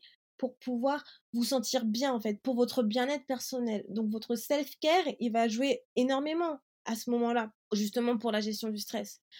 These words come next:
Parce que c'est comme ça que vous allez vous sentir bien, que vous allez vous, euh, dégager des, des, des bonnes hormones, en fait, euh, pour, euh, pour votre corps, pour vous, pour votre esprit.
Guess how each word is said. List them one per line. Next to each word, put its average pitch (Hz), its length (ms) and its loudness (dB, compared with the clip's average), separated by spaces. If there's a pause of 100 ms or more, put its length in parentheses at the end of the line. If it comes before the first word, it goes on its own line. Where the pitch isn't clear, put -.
(140)
Parce - 160 -6
que 247 140 -2
c'est 233 160 -4
comme 247 180 0
ça 339 160 2
que 330 100 -4
vous 233 160 0
allez 220 140 4
vous 214 120 0
sentir 226 300 -4
bien, 294 200 -2
que 285 100 -8
vous 214 160 -2
allez 220 180 4
vous, 208 220 -2 (400)
euh, 202 160 2
dégager 247 400 2
des, 220 320 2
des, 214 320 2
des 208 160 0
bonnes 277 320 2
hormones, 269 400 0
en 202 140 0
fait, 202 280 -6 (220)
euh, 202 320 4
pour, 214 240 -4
euh, 202 300 4
pour 220 180 -8
votre 226 220 -4
corps, 302 420 0
pour 240 160 -4
vous, 320 160 -2
pour 285 140 -8
votre 226 180 -4
esprit. 269 400 -4